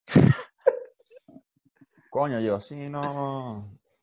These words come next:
Speaker 2: Igual de niño, como te digo, o sea, veía muchas películas, así que no era recomendable
Speaker 1: Bueno.
Speaker 2: para un niño.
Speaker 1: De eso también tengo una de, de que mi papá, no, no sé si se acuerdan que en, en Venevisión pasaban cine millonario,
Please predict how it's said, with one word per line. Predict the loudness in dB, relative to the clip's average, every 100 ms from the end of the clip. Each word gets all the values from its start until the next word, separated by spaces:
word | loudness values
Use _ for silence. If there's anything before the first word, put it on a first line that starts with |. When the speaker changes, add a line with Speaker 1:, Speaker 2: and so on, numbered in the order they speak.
| _ _ _ _
Speaker 2:
Igual | -4 -2 0
de | -2
niño, | 0 4 4 4 2
como | -4
te | 0
digo, | 2 2
o |
sea, | 2 2
veía | 4 2
muchas | 2 -2 -2
películas, | -2 0 0
así | 0 0
que | 0 0 -2
no | -2 0
era | 2 2 2
recomendable | 0 0 0 2 2 2 -4 -4
Speaker 1:
Bueno. | -2 -2 -2
Speaker 2:
para | -2
un | 0
niño. | -2 -2 -6 _ _ _
Speaker 1:
De | 2 4 4
eso | 2 4 6 8 6
también | 2 -2 0 -2 -4 -6
tengo | -6 -4 -2 -2
una | 0 0
de, | 2 2 2 2 -2 -8 -16
de | -8 -6
que | -4 -6
mi | -6 -6
papá, | -6 0 2 2 2 -4 -14 _ _ _ _ -14
no, | -12 -10
no | -8 -8
sé | -2
si |
se | -2
acuerdan | 0 0
que | 0
en, | -4 -4
en | -4
Venevisión | -2 -2 -4 -4 -4
pasaban | -4 -2 -4
cine | -4 -4 -2
millonario, | 0 0 2 0 -2 -4